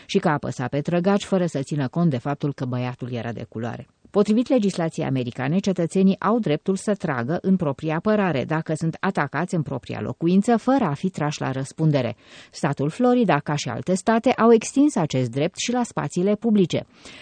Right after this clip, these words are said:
Cei care sprijină drepturile purtătorilor de arme din Statele Unite spun că această lege de apărare a propriei proprietăți este importantă în ap-, autoapărare.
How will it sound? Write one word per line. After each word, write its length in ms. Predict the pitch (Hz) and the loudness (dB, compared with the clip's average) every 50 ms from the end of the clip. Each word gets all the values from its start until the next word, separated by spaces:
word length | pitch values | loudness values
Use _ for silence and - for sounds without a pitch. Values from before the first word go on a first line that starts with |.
| - - | -10 -2
Cei 160 | - 262 294 | 0 0 0
care 240 | - 370 311 233 214 | 2 2 2 2 2
sprijină 500 | - - 180 180 180 156 143 135 131 123 | 0 0 0 0 0 2 2 0 0 0
drepturile 520 | 113 123 123 - - 135 127 127 127 127 | 0 -2 -4 -4 -4 -4 -2 0 0 -2
purtătorilor 720 | 123 - 131 - - 131 - 135 131 127 123 123 127 127 123 | -2 -4 -6 -4 -4 -4 -2 -2 -2 0 0 0 0 0 0
de 100 | 139 135 | 0 0
arme 320 | 113 120 131 131 165 196 | 0 0 0 0 0 0
din 160 | 175 123 110 | 0 0 -2
Statele 380 | 113 - 131 123 - 147 147 160 | -2 -2 -6 -6 -4 -2 0 2
Unite 360 | 170 185 208 233 233 240 220 | 4 6 6 6 6 6 2
spun 240 | 196 - - 233 269 | 2 2 2 0 2
că 80 | - | 2
această 360 | 247 214 - 160 165 - - 160 | 0 0 0 0 -2 0 -2 -2
lege 320 | 139 127 127 131 170 180 | 0 0 0 0 0 0
de 100 | 147 127 | 0 0
apărare 460 | 110 117 - 110 123 147 165 175 156 | -2 -2 -4 -4 -2 -2 0 0 0
a 60 | 120 | -2
propriei 440 | 117 - 160 175 180 - - 123 104 | -2 -2 -2 -2 -2 -2 -2 -4 -4
proprietăți 720 | - - 180 196 196 - 127 117 123 - 196 214 - - 196 | -2 0 -2 -2 -2 -2 -4 -4 -2 0 0 0 2 2 0
este 280 | 196 - - 196 - _ | 0 2 0 0 0 _
importantă 800 | - 226 254 254 - 175 143 - - 170 175 175 175 180 170 - - | 6 6 6 6 6 2 -2 -2 -2 0 0 2 2 2 0 -2 -2
în 160 | - 147 139 | -4 -4 -2
ap-, 200 | 123 117 - - | -2 -4 -6 -10
autoapărare. 960 | - - 143 139 135 131 - 127 107 110 - 160 170 175 180 175 160 135 - | -8 -4 -2 -2 -2 -2 -4 -4 -6 -4 -2 -2 0 2 2 2 0 0 -2